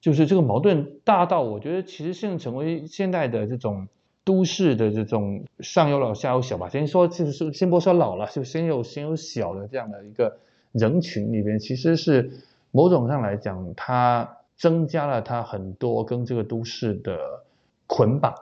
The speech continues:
呃，我，我不知道你能不能想象有小孩的这个情况，有很多人就是会想着换学区房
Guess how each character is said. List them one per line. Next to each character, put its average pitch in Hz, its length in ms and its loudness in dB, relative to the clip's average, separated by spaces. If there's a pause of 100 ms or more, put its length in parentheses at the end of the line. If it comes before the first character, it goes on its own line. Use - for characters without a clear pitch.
(200)
呃， 98 280 0
我， 110 220 4
我 110 160 0
不 113 120 -2
知 131 60 0
道 143 100 2
你 113 100 2
能 104 120 0
不 131 80 -2
能 120 140 0
想 101 240 -8
象 113 180 0
有 104 80 0
小 101 200 -2
孩 101 140 -8
的 104 140 -10
这 - 100 -14
个 107 80 -8
情 101 200 -16
况， 98 260 -8
有 98 100 -14
很 107 200 -12
多 113 120 -6
人 107 140 -8
就 104 140 -14
是 107 180 -4
会 104 260 -8
想 95 240 -10
着 98 80 -14
换 110 200 2
学 104 160 -12
区 117 160 -6
房 - 340 -10